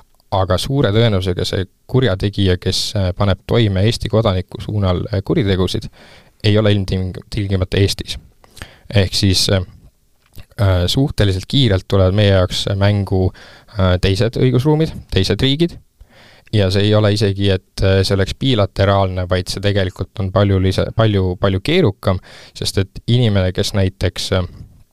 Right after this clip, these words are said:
paneb toime õng-, õngitsusrünnaku, võtame õngitsusrünnaku näite, ta paneb seda toime, äh, äh, mingisuguse Eesti Panga, äh, Eesti, imi-, imiteerides mingit Eesti Panga veebilehekülge.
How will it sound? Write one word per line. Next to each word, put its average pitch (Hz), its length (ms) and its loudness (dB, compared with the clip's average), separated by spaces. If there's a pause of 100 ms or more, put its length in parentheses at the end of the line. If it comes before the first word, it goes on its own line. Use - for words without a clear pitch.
(420)
paneb 113 240 0
toime 107 260 4
õng-, 117 200 0
õngitsusrünnaku, 110 800 0 (680)
võtame 101 380 -2
õngitsusrünnaku 110 680 -2
näite, 202 320 -2 (920)
ta 107 100 -2
paneb 127 240 2
seda 101 240 0
toime, 113 360 2 (280)
äh, 98 260 2 (460)
äh, 95 280 -2 (300)
mingisuguse 92 640 0
Eesti - 260 -2
Panga, 92 360 0 (240)
äh, 95 1080 -2
Eesti, - 240 -2 (280)
imi-, 110 160 0
imiteerides 104 680 0
mingit 95 240 -2
Eesti 101 240 -2
Panga 92 280 0
veebilehekülge. 104 680 0